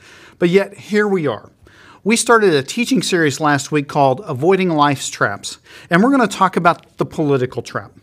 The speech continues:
Who would have known that this week, and I planned this series months ago, that we would be in political turmoil in the United States?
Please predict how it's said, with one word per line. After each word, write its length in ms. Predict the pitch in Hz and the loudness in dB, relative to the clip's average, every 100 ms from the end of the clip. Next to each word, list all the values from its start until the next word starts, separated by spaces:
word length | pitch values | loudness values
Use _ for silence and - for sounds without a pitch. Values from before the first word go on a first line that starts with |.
| _ _ - _ _ | _ _ -20 _ _
Who 140 | - 269 | 2 2
would 140 | 262 | 4
have 120 | 226 | 2
known 280 | 175 165 170 | 2 2 2
that 220 | 147 143 | 0 -2
this 260 | 185 202 - | 0 0 0
week, 380 | 127 127 139 - | -4 -4 -4 -10
and 120 | 175 | 0
I 80 | 151 | 0
planned 340 | 143 - 208 202 | 0 -2 -2 0
this 160 | 196 | -2
series 380 | - 170 165 156 | 0 2 2 2
months 260 | 151 160 - | 0 0 -2
ago, 460 | 147 127 120 135 - - - | 0 2 2 -4 -12 -20 -8
that 200 | 139 127 | -2 -2
we 560 | 143 160 220 151 143 180 - | -2 -2 2 2 2 -2 -6
would 200 | 156 139 | -2 0
be 380 | 156 151 147 190 | 0 0 0 -2
in 140 | 151 | -4
political 480 | 135 170 151 143 - | -2 0 0 0 -4
turmoil 540 | - 175 151 127 120 120 | -4 -2 0 2 0 -2
in 80 | |
the 100 | 147 | -2
United 260 | 131 127 120 | -2 -2 -6
States? 400 | - 120 101 - | -6 -6 -6 -18